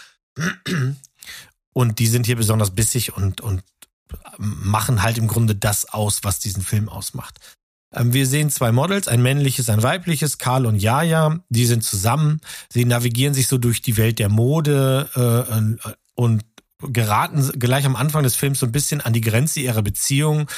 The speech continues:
Ausschlaggebend ist hier ein Abendessen, für das Karl denkt, Jaja könnte mal bezahlen, denn sie verdient schließlich deutlich, deutlich mehr als weibliches Modell.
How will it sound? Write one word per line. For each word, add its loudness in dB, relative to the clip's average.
Ausschlaggebend 0
ist -4
hier 0
ein -2
Abendessen, -2
für -2
das -2
Karl 0
denkt, -2
Jaja 0
könnte -2
mal 2
bezahlen, 0
denn 2
sie -4
verdient 0
schließlich -4
deutlich, 0
deutlich -4
mehr 0
als -6
weibliches -2
Modell. 0